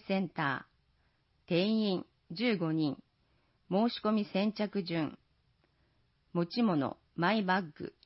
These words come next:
申し込み、次の期間中、申し込みフォームで受付。紙面に二次元コードがあります。新規の方、八月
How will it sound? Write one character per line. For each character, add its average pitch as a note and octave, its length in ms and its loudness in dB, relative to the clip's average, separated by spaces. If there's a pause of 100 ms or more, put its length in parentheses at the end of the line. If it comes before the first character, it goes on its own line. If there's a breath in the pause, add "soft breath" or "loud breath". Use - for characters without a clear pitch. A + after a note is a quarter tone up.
(1040)
申 A3 220 2
し - 180 -12
込 G3+ 120 2
み、 F#3 280 0 (460)
次 B3+ 240 6
の G3+ 100 4
期 - 160 -10
間 F#3 280 0
中、 E3+ 360 -2 (200)
申 A3 180 2
し - 180 -10
込 A3 100 0
み G#3+ 100 2
フ G#3 160 -2
ォ - 20 2
ー - 20 2
ム E3+ 160 -2
で G#3 200 0
受 D#3+ 220 -4
付。 - 400 -6 (1160)
紙 B3 80 4
面 A3+ 280 4
に D#3 220 0 (200)
二 F3 120 0
次 G#3 120 0
元 A#3 200 4
コ G#3+ 180 0
ー G3+ 40 0
ド F3 100 0
が D#3+ 140 2
あ C#3+ 60 0
り C#3+ 120 -2
ま D#3 180 0
す。 - 60 -10 (1600)
新 C4+ 320 4
規 F#3 120 -2
の D#3+ 140 0
方、 D3+ 380 -2 (280)
八 F#3 80 -2 (140)
月 A#3+ 180 2